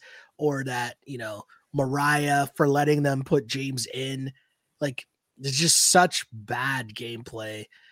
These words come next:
Berna picking Corey first. Like, none of this makes sense. Like, Berna not wanting the,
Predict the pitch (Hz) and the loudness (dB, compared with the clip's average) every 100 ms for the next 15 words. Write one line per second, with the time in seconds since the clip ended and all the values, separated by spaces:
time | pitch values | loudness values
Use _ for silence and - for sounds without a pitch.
0 | _ 131 135 160 160 160 160 151 147 139 | _ 2 10 12 12 10 6 2 0 -4
1 | - 156 151 151 139 143 147 143 139 - | 0 6 6 6 2 0 2 4 2 -4
2 | - _ - - - 113 120 135 202 220 | -8 _ -20 -20 -12 -10 -2 4 6 8
3 | 208 180 175 180 165 151 - 160 107 139 | 6 4 2 2 0 0 0 0 -2 -6
4 | 107 160 196 196 185 139 139 147 151 151 | 2 6 6 6 4 4 2 2 2 0
5 | 139 131 _ _ _ - 131 139 131 127 | -2 -6 _ _ _ -12 -4 -2 -2 -6